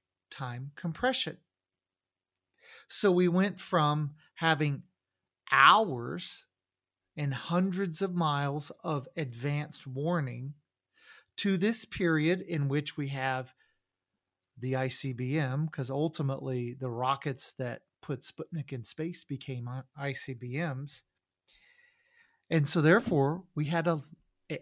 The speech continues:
an attack time compression period in which we went from hours down to about thirty minutes or so. And the United States would, of course, no longer have such a long warning time.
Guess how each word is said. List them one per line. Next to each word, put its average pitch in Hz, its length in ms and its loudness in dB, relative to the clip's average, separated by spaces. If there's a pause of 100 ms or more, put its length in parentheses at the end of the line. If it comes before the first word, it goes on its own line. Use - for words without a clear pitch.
an 143 140 0
attack - 480 -4
time 139 260 -4
compression 175 640 -2
period 120 480 -6 (340)
in 139 180 0
which 139 280 -2
we 131 100 -4
went 123 200 -4
from - 300 -12
hours 135 460 -4 (340)
down 139 320 0
to 165 160 0
about 127 480 -4 (440)
thirty 151 340 2
minutes 196 460 0
or 131 60 -4
so. - 360 -8 (140)
And 170 160 4
the 170 60 6
United 170 480 4
States 147 640 -4 (260)
would, 151 200 -2
of 151 160 -4
course, 139 440 -6 (140)
no 139 240 0
longer 143 520 2
have 170 500 -6
such 147 320 -2
a 139 60 -2
long 135 640 0
warning 156 460 0
time. 113 540 -12